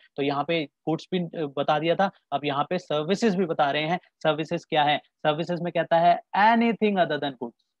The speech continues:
वहां पे भी यही बात करी थी, वहां पे भी यही कहा था anything other than goods, यहाँ पे भी कहता है anything other than goods। और goods के definition में क्या exclude किया था, Money एंड सिक्योरिटी, यहाँ से भी क्या exclude कर दिया, Money and security, यहाँ से भी exclude कर दिया।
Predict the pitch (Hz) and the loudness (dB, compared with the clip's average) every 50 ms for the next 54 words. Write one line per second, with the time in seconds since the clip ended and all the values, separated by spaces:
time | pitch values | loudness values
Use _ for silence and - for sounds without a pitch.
0 | _ _ _ - 120 127 143 143 160 156 147 170 175 170 175 160 175 175 175 - | _ _ _ -6 -2 0 0 0 0 -4 -2 -2 -2 -2 0 2 2 0 0 0
1 | 185 190 202 185 262 285 285 - _ _ _ _ - 131 139 147 - 175 170 175 | -2 -2 -2 -2 -2 -4 -4 -8 _ _ _ _ -6 -2 -2 -2 -2 -2 0 2
2 | 185 185 185 180 185 185 185 220 214 202 202 185 - 202 202 196 180 202 185 208 | 2 2 2 4 2 4 4 4 2 2 -2 -4 -4 -4 -4 -4 -4 -2 -2 -2
3 | 208 208 226 240 233 - _ _ _ _ 147 156 185 240 226 262 254 208 240 208 | -2 -2 -2 -4 -4 -6 _ _ _ _ -2 2 2 2 2 2 2 0 2 2
4 | 220 208 - 208 202 202 208 202 190 190 190 196 190 190 196 - - - 170 170 | 0 0 0 0 0 0 2 2 2 0 0 0 -2 -2 -4 -6 -6 -6 -2 -2
5 | 160 147 170 160 160 165 165 151 190 220 190 - - _ _ _ _ _ _ 156 | 0 0 0 -2 -2 -2 -2 0 0 0 0 -2 -8 _ _ _ _ _ _ 0
6 | 170 190 175 - 185 226 214 - - 269 240 247 233 240 247 233 240 233 240 247 | 0 0 2 0 0 0 0 0 0 2 2 2 2 2 2 2 2 0 0 0
7 | 233 240 240 - 226 226 226 226 - 233 240 240 202 240 233 226 233 240 247 220 | 0 -2 0 2 4 4 4 2 0 -2 -2 -2 0 2 2 6 6 6 4 6
8 | 202 196 190 202 208 208 196 - 202 165 190 175 165 - - - 135 - - _ | 2 2 2 2 2 0 0 -2 -2 -2 -2 0 0 0 -2 -4 -6 -6 -8 _
9 | _ _ 147 160 165 185 226 240 247 262 208 254 240 - 233 233 233 226 226 226 | _ _ 2 4 4 6 4 4 4 2 0 0 0 2 4 6 6 6 4 2
10 | - - - 233 233 202 233 202 180 233 240 247 220 208 196 190 208 220 214 208 | -4 -4 -2 -2 0 0 0 0 2 4 4 4 4 2 2 0 0 0 0 0
11 | 196 - - - 180 170 165 170 180 233 226 196 175 156 143 160 180 190 170 - | -2 -4 -6 -6 -4 -4 -4 -4 -4 -4 -2 0 0 0 2 2 2 2 0 -2
12 | 160 147 151 143 - 151 185 202 185 165 - - 170 175 175 165 175 160 147 165 | -2 -2 -2 -2 -4 -4 0 0 0 0 -2 -4 -4 -4 -2 -2 -4 -4 0 0
13 | 160 147 | -2 -2